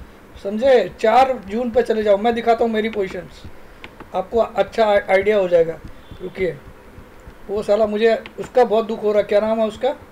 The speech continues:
ये बारह हज़ार का ये जो चूना लगा ना इसमें, एनआईटी tech में, ये बहुत, देखिए मैंने भी काट दिया इस, इस म-, मेरी position को मैंने इ-, इस वाले call को अट्ठाईस मई को मैंने zero कर लिया। मैंने कमा के काटा अच्छा खासा, लेकिन मैंने next month,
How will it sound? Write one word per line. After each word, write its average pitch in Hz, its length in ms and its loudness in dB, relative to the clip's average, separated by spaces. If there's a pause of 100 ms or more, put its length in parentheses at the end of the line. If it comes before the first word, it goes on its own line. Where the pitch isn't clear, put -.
(720)
ये 190 160 -4
बारह 185 320 4
हज़ार 214 200 0
का 220 100 -4
ये 214 180 0
जो 208 100 -6
चूना 208 360 -4
लगा 226 220 4
ना 220 80 0
इसमें, 175 360 -8 (220)
एनआईटी 196 340 -4
tech 185 260 -6
में, 180 120 -6
ये 170 120 -2
बहुत, 185 260 -4 (280)
देखिए 208 200 0
मैंने 233 260 2
भी 262 100 -6
काट 415 260 -2
दिया 226 320 -4 (600)
इस, 247 200 -8 (100)
इस 262 160 -10
म-, 226 200 -4
मेरी 214 280 -4
position 226 360 0
को 233 120 -2
मैंने 220 280 -4 (640)
इ-, 220 100 -4 (220)
इस 269 180 -8
वाले 233 220 2
call 220 240 0
को 226 140 -2
अट्ठाईस 233 800 -4
मई 214 140 -6
को 220 120 -8
मैंने 214 260 -4
zero 190 260 -4
कर 214 160 -4
लिया। 208 260 -6 (460)
मैंने 185 180 -6
कमा 202 300 -2
के 247 140 -4
काटा 208 240 0
अच्छा 196 220 -2
खासा, 190 300 -6 (1400)
लेकिन 208 220 -4
मैंने 220 220 0
next 226 380 0
month, 220 200 -2